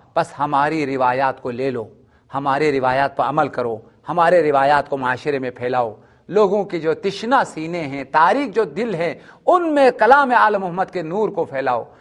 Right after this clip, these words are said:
اور یہ دلوں کا نور ہے، معاشرے کا نور ہے، قیامت کا نور، آخرت کا جو نور ہے وہ کلام آل محمد ہے۔ فرمایا، فَخُذُوا بِهَا، روایات کو تم لو لو اور اس پر عمل کرو۔ وَأَنَا بِنَجَاتِكُمْ زَعِيمٌ،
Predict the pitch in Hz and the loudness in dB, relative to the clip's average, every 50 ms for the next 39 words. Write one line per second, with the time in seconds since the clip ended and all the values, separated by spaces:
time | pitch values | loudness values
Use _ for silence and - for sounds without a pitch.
0 | _ _ - 151 156 147 151 160 139 131 - - - 110 147 208 262 277 247 185 | _ _ -2 -2 0 2 2 0 0 -2 -6 -18 -10 -4 0 2 2 2 2 2
1 | - 196 165 156 160 185 190 175 151 147 151 151 139 139 135 135 131 113 139 156 | 2 2 2 2 0 0 0 0 0 0 -2 -2 0 -2 -4 -4 -4 -6 -6 -6
2 | 160 156 151 147 135 127 139 143 156 151 135 135 139 131 - - 143 135 127 131 | -6 -4 -2 -2 -4 -4 -4 -6 -6 -6 -4 -2 -4 -2 -2 0 0 0 0 0
3 | 135 147 139 - - 131 135 139 160 202 240 220 - - - - - _ - 117 | -2 -6 -6 -4 -6 -6 -4 -4 -2 0 0 -2 -2 -6 -16 -20 -20 _ -20 -20
4 | 113 - - 165 160 151 - - 277 330 - - - 247 180 202 196 185 185 208 | -8 0 4 4 4 4 6 6 4 4 4 4 0 0 0 0 -2 -2 -2 0
5 | 240 233 202 226 240 226 214 190 - 165 156 156 160 160 160 147 123 151 143 135 | 0 0 0 0 0 0 0 0 0 2 4 4 2 2 0 0 0 0 0 0
6 | 127 123 127 113 123 131 127 123 123 117 110 107 - _ _ _ _ _ - 160 | -2 -4 -6 -8 -8 -6 -8 -8 -8 -8 -12 -12 -14 _ _ _ _ _ -2 -2
7 | 165 156 160 170 180 165 156 - 160 175 165 170 214 302 302 214 269 254 240 220 | 0 4 4 4 4 4 4 2 2 0 0 2 0 0 0 0 0 0 2 2
8 | 208 196 185 175 156 151 170 160 120 131 135 135 127 120 117 113 107 - _ _ | 2 2 2 0 0 0 0 0 2 2 2 4 4 2 0 -2 -6 -12 _ _
9 | _ _ _ _ - 143 143 151 143 139 135 135 151 156 156 156 - - 139 - | _ _ _ _ -8 -4 -2 0 2 2 4 4 4 4 2 2 -2 -6 -6 -6
10 | 151 139 131 127 127 143 180 208 220 226 247 262 247 - - - - 160 160 - | -6 -8 -6 -2 0 2 2 4 4 4 2 2 2 -2 -6 -2 0 0 0 2
11 | - 156 135 139 143 135 131 - 127 120 117 110 110 113 - _ _ _ _ - | 2 2 2 2 0 0 0 -2 -4 -2 -4 -6 -8 -12 -18 _ _ _ _ -12
12 | 123 135 147 175 165 139 - - 139 135 143 160 202 240 269 285 302 262 185 175 | -6 0 2 2 2 2 2 0 -2 0 2 2 4 4 4 4 2 0 -2 -4
13 | 170 156 147 135 131 120 156 170 165 139 127 - - 127 - 156 165 151 131 117 | -4 -2 -2 -2 0 2 2 4 4 4 2 0 -6 -10 -8 -8 -8 -8 -10 -10
14 | 107 120 123 113 127 131 131 131 127 123 120 113 113 107 107 | -6 -4 -4 -4 -4 -6 -8 -10 -10 -10 -12 -14 -16 -16 -18